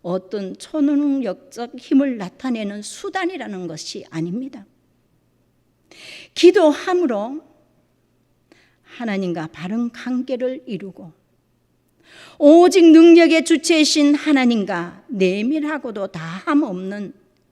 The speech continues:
신앙 관계를 유지하는 삶과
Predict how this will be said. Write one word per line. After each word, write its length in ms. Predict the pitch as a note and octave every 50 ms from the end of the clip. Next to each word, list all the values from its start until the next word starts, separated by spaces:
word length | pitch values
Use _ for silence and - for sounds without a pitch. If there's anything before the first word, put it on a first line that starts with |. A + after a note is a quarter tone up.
| _ _ _ _ _ _ _ _ _
신앙 540 | - - - G#3 F#3 F3+ E3+ E3 E3+ E3+ E3
관계를 640 | - - G#3 G#3+ G#3+ G#3 G#3 G3 G#3 G#3 G#3 A3 A3 _ _ _ _ -
유지하는 600 | A3+ A#3 A#3+ - - C4+ C4 C4 C4+ C4+ C#4+ C#4+
삶과 680 | C4+ - - A3+ G3 F#3 E3+ E3+ - D#3+ D#3 - F#3